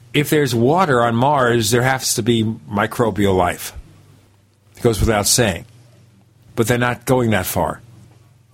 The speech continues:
But there has to be. And then think of it this way. If the conditions of Mars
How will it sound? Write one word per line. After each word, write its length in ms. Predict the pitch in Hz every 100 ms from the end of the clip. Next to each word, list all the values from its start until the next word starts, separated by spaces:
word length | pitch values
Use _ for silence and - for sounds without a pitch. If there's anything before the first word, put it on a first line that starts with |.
| _ -
But 100 | 120
there 120 | 123
has 300 | 156 175 -
to 80 | 95
be. 220 | 85 - - - - -
And 160 | 127
then 300 | 139 156 147
think 260 | 131 156 139
of 60 |
it 80 | 135
this 240 | 135 165 -
way. 220 | 98 80 - - - -
If 360 | 131 131 - -
the 160 | 117
conditions 600 | 120 120 151 151 95 85
of 80 | 82
Mars 480 | 113 131 - -